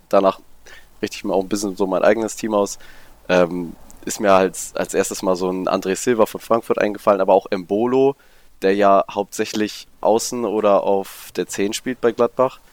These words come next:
Ähm, der hat viel Spielanteile und ist aber selber auch sehr torgefährlich. Ähm, das war so mein erster Gedanke. Und, ähm,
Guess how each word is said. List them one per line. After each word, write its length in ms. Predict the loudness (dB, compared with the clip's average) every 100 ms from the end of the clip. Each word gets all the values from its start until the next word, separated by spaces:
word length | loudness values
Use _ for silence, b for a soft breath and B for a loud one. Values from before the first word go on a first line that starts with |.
| b b -20 -6
Ähm, 460 | 2 2 2 0 -6 _ _ _ _ _ _ _ _ _ _ -8 4
der 100 | 4
hat 60 |
viel 200 | 4 0
Spielanteile 680 | 0 2 4 4 2 0 0
und 200 | -4 -8
ist 120 | -6
aber 160 | 0 0
selber 380 | 2 4 4 4
auch 240 | 0 -2 -14
sehr 240 | -4 0 0
torgefährlich. 680 | 2 0 0 -2 -2 -4 -12 B B B B -2
Ähm, 360 | 2 2 0 -8 -14 -20 -20 -12 -6
das 160 | 0
war 100 | 0
so 80 | 2
mein 140 | 4
erster 260 | 4 4 0
Gedanke. 480 | 2 2 2 0 -2 b b b _ -20 -20 -10 -2
Und, 400 | 2 2 0 0
ähm, 400 | 0 0 -4